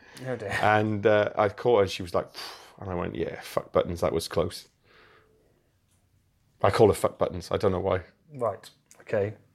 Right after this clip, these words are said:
Speaker 2: She
Speaker 1: I can
Speaker 2: calls
Speaker 1: see
Speaker 2: me
Speaker 1: this being a reoccurring fi-,
Speaker 2: She
Speaker 1: uh,
Speaker 2: calls me Front Bottom. <laughs>
Speaker 1: <laughs> Yeah, well, yeah, plenty have.
Speaker 2: Yeah.
Speaker 1: Uh, was that so you caught her? Is that
Speaker 2: I caught her, yeah, in my
Speaker 1: <laughs>
Speaker 2: arms.
Speaker 1: Okay.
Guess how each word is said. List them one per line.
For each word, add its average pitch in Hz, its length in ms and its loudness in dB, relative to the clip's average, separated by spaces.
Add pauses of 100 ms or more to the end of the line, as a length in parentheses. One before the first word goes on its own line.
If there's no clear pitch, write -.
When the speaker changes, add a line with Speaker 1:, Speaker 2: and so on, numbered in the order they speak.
(140)
Speaker 2:
She - 120 0
Speaker 1:
I 113 40 0
can - 40 0
Speaker 2:
calls 107 180 10
Speaker 1:
see 110 60 6
Speaker 2:
me 107 100 8
Speaker 1:
this 110 220 -4 (160)
being 117 180 -2
a 113 100 -2 (220)
reoccurring 120 500 -2
fi-, 139 220 0
Speaker 2:
She - 160 6
Speaker 1:
uh, - 20 6
Speaker 2:
calls 131 240 6
me 127 100 6
Front 135 280 4
Bottom. 98 320 6
<laughs> - 600 -2
Speaker 1:
<laughs> 151 100 -6 (200)
Yeah, 113 240 0
well, 110 380 0
yeah, 110 200 -4 (120)
plenty 110 220 0
have. 110 240 6 (160)
Speaker 2:
Yeah. 101 260 8 (1300)
Speaker 1:
Uh, 143 640 8
was 139 100 0
that 147 180 6
so 151 120 2
you 135 140 0
caught 120 320 0
her? 107 120 -8 (200)
Is 117 60 -10
that 117 80 0
Speaker 2:
I 139 80 6
caught 180 320 8
her, - 20 8
yeah, 139 160 8
in 113 140 4
my 113 120 2
Speaker 1:
<laughs> 113 60 4
Speaker 2:
arms. 107 180 -2
Speaker 1:
Okay. 151 280 -2